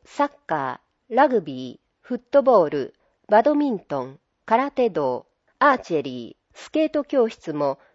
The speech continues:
別会場で開催します。各日程など詳しくはお問い合わせください。申し込み、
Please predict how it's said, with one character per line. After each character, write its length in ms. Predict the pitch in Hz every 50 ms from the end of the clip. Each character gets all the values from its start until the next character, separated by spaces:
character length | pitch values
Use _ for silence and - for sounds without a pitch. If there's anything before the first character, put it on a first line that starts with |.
| _ _
別 260 | 202 220 220 - - -
会 220 | 320 311 277 214
場 200 | 165 160 147 135
で 120 | 156 135
開 200 | - - 180 180
催 300 | 185 - - - 170 160
し 180 | 156 - - 175
ま 160 | 156 143 127
す。 220 | - - - _ _ _ _ _ _ _ _ _ _ _ _ _ _ _ _ _ _ _ _ _ _ _
各 280 | - 302 311 311 - 226
日 200 | 214 214 214 208 - _
程 180 | 262 269 262 254
な 160 | 247 226 214
ど 280 | 180 165 147 - - _ _ _
詳 200 | - - 240 254
し 160 | 269 - - -
く 120 | - 170
は 220 | 156 147 139 - - -
お 80 | 175
問 200 | - 208 208 208
い 60 | 202
合 80 | 190 180
わ 80 | 180 170
せ 180 | - - 165
く 120 | - - 156
だ 120 | 156 143
さ 220 | - - - 135
い。 160 | 120 113 170 _ _ _ _ _ _ _ _ _ _ _ _ _ _ _ _ -
申 200 | 240 269 294 285
し 100 | 285 -
込 160 | - - 247
み、 260 | 240 240 226 214 -